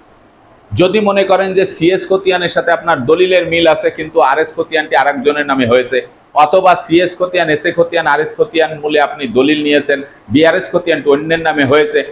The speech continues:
মূল খতিয়ান হচ্ছে সিএস খতিয়ান, যেটি রাষ্ট্রীয় স্বীকৃতিপ্রাপ্ত,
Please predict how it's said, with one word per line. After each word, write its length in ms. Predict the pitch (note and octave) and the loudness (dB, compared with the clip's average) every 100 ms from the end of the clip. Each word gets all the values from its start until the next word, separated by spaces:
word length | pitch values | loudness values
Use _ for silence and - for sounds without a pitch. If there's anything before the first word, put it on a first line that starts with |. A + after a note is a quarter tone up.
| - - | -14 -6
মূল 380 | B2 F3 G#3+ A3 A3 | -2 2 4 2 0
খতিয়ান 380 | F#3+ G3 G3 F3 | -2 2 0 2
হচ্ছে 320 | E3+ - E3 | -2 -2 -4
সিএস 320 | - D3+ D#3 - | 0 0 0 0
খতিয়ান, 340 | D#3 D#3+ D3+ | -2 -2 -2
যেটি 200 | C#3 C#3+ | -2 0
রাষ্ট্রীয় 460 | C3+ C3 - C#3+ F#3 | 0 -2 -2 -2 -2
স্বীকৃতিপ্রাপ্ত, 1200 | - D#3 - E3 E3 - _ _ _ - D#3+ D#3 | -2 -8 -6 -4 -4 -6 _ _ _ 2 2 2